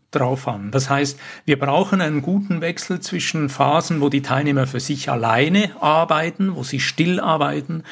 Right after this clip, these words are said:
wo sie vielleicht in Zweiergruppen unterwegs sind oder dann auch in größeren Gruppen und schließlich im Plenum. Und wie siehst du das online? Wie bearbeitest du diesen Teil von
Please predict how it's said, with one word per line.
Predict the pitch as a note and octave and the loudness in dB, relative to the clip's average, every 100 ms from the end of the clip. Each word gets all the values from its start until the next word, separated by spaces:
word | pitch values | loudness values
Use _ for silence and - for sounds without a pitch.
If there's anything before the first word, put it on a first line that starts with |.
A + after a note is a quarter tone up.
| - - | -18 -6
wo | D3+ | -2
sie | C#3 | 0
vielleicht | C#3+ C#3 B2+ - | 2 2 2 0
in | C3 | -2
Zweiergruppen | - F#3 G#3 G3+ - E3+ | 2 4 4 2 -2 -2
unterwegs | D3 C#3 C3+ C#3+ C#3+ - | -2 0 2 2 0 -2
sind | D#3 D#3+ | -2 -2
oder | - D#3+ D#3+ | 0 0 2
dann | D3 D3 | 2 2
auch | C3+ | 0
in | C3+ | 0
größeren | B2 D3+ D3 E3 | 2 2 0 -2
Gruppen | C#3 D3 D3+ | 0 0 0
und | D3 | -2
schließlich | C3+ D3 - D#3 | 0 0 0 -2
im | C#3 C3+ | -2 0
Plenum. | C3 D3+ D3+ A2+ F#2 - - - - - - - | 2 2 2 -4 -8 -16 -20 -16 -14 -14 -18 -2
Und | C#3+ C#3 C#3+ C3+ - - | 2 4 4 0 -6 -6
wie | C#3 C#3+ | 0 2
siehst | A3 A#3 | 2 2
du | C#4 | 4
das | B3 D3+ - | 2 2 0
online? | D3+ D#3 D#3 D3+ G3 G3+ | 0 2 2 4 4 4
Wie | E3+ C#3+ | 2 0
bearbeitest | C3 A#2 A#2 F#3 F#3 - F3 - | 2 2 4 2 0 -2 -4 -2
du | C3+ | -2
diesen | E3 G3+ G#3 | 0 0 0
Teil | G3+ C#3+ C3+ F3+ A3 - - | 2 0 2 2 0 -4 -18
von | - E3 D#3 D3 | -4 0 2 0